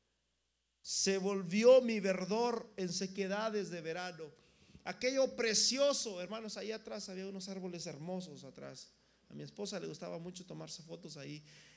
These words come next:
Y ahora el otro día le dijo mi hermana, no sé quién, "Ahora ya no vas a tener dónde tomar fotos".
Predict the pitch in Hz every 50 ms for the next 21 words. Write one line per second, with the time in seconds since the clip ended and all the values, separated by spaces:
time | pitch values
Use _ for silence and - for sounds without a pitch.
0 | - _ 143 139 143 139 135 135 127 127 131 143 151 151 147 147 156 151 151 160
1 | 160 147 147 139 131 139 143 135 151 139 131 131 120 117 113 120 135 147 147 139
2 | 131 135 139 143 139 135 - 143 143 143 143 - - - - _ - 165 185 214
3 | 220 214 214 208 208 208 208 208 208 190 190 196 196 202 208 202 190 196 - 151
4 | 170 175 175 170 - 190 185 - - 170 - -